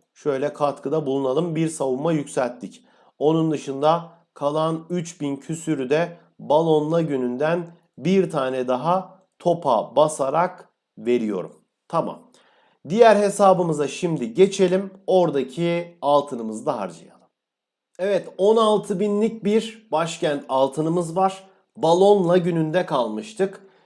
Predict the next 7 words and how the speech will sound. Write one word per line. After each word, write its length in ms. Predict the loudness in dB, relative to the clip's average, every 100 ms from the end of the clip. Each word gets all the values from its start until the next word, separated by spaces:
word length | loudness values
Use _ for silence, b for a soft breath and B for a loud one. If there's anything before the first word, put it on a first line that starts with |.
| _
Şimdi 400 | -4 0 2 0 -4 -4
burada 480 | -2 2 4 2 0
iki 260 | -6 -4
tane 640 | 0 0 2 2 0 -2 -10
savunma 560 | -8 -2 0 0 -2 0
var 120 | 0
arkadaşlar. 720 | -2 -4 -6 -8 -8 -10 -12